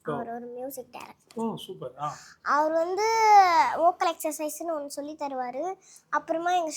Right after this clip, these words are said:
Speaker 2: ஸ்ரீவதி மேம் சாப்பாசா அந்த ஸ்வரத்துல இருக்கிறது
Speaker 1: ஆ.
Speaker 2: சொல்லி தருவாங்க. அது வந்து காலைல எந்திரிச்ச உடனே பண்ணணும்.
Speaker 1: ஓ.
Speaker 2: அது தூங்குனா எந்திரிச்சு பண்ணணும். சரி, மத்தியானம் தூங்குனா எந்திரிச்சு பண்ணணும்.
Speaker 1: ஆ.
Speaker 2: எப்போ தூங்குறேனோ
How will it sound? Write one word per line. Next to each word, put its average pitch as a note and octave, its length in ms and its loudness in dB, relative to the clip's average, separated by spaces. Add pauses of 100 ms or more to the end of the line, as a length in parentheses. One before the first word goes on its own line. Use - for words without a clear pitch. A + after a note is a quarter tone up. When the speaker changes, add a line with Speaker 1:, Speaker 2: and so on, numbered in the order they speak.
Speaker 2:
ஸ்ரீவதி F4 340 -2
மேம் D#4 420 -6
சாப்பாசா C#4+ 920 -2 (500)
அந்த B3 200 -14 (140)
ஸ்வரத்துல C4 460 -6
இருக்கிறது B3 420 -12
Speaker 1:
ஆ. F3+ 40 -2
Speaker 2:
சொல்லி C4 220 -2
தருவாங்க. A#3+ 500 -8 (680)
அது D4 220 2
வந்து F4 280 0
காலைல D4+ 200 8
எந்திரிச்ச D#4+ 440 -4
உடனே D#4 260 -2
பண்ணணும். D4 600 -6 (100)
Speaker 1:
ஓ. D#3+ 320 -4 (340)
Speaker 2:
அது C#4+ 640 2 (300)
தூங்குனா F#4+ 340 4 (220)
எந்திரிச்சு D4+ 280 -8
பண்ணணும். C#4 420 -4
சரி, D#4 280 -2
மத்தியானம் D#4 680 2
தூங்குனா F4+ 420 0
எந்திரிச்சு C#4 340 -4
பண்ணணும். F4 280 -2
Speaker 1:
ஆ. - 40 2
Speaker 2:
எப்போ G4 380 6
தூங்குறேனோ F#4+ 360 6